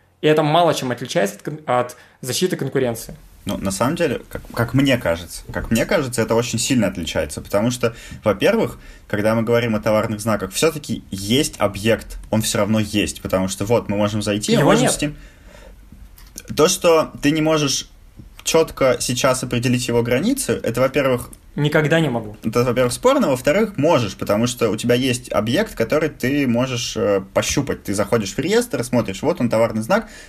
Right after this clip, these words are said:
Speaker 2: вот для этих товаров охраняется.
Speaker 1: Да нет, я
Speaker 2: А.
Speaker 1: же говорю, я вижу,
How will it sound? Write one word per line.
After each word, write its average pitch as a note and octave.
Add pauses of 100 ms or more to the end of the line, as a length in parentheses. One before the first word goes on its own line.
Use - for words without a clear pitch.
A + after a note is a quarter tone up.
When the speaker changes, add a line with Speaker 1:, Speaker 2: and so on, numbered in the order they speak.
Speaker 2:
вот D#3
для A#2
этих C3
товаров B2
охраняется. G#2 (640)
Speaker 1:
Да C#3+
нет, C#3
я -
Speaker 2:
А. A#2+
Speaker 1:
же -
говорю, D#3+
я A#2
вижу, C3